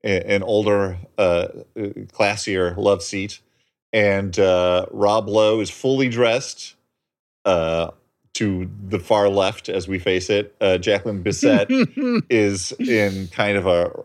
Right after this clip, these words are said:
Speaker 1: a robe, it looks like, revealing a lot of her cleavage.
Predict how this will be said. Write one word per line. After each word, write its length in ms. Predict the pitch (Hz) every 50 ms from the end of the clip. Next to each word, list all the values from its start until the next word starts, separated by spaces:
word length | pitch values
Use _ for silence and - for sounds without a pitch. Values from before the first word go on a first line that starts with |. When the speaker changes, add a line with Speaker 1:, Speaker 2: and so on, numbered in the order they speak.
| - -
Speaker 1:
a 120 | 107 98
robe, 520 | 87 85 98 104 104 110 117 127 139 135
it 320 | 151 147 - - - 139 131
looks 200 | 139 131 127 -
like, 320 | 139 135 135 135 - - 139 -
revealing 480 | 120 101 95 110 107 104 104 101 98 98
a 80 | 95
lot 420 | 101 98 101 104 104 104 104 107 -
of 500 | 90 - 101 98 95 95 95 92 90 87 - _
her 160 | - 92 90
cleavage. 680 | 85 - - - 123 123 131 156 156 147 143 - - -